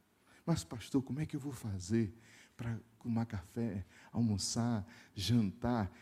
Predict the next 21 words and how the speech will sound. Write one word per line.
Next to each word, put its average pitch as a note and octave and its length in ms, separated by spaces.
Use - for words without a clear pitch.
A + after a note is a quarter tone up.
Isso - 120
é - 60
um D#3 100
teste. - 560
Depois B2 300
a B2+ 60
gente C3 240
combina A2 540
com G#2 220
o F#2 60
pastor G2+ 420
da F#2+ 80
igreja F#2+ 440
fazer A#2 340
um A#2 80
teste G#2 540
aqui G#2 200
com F#2+ 140
a F#2+ 60
igreja G2 360
também. F#2 540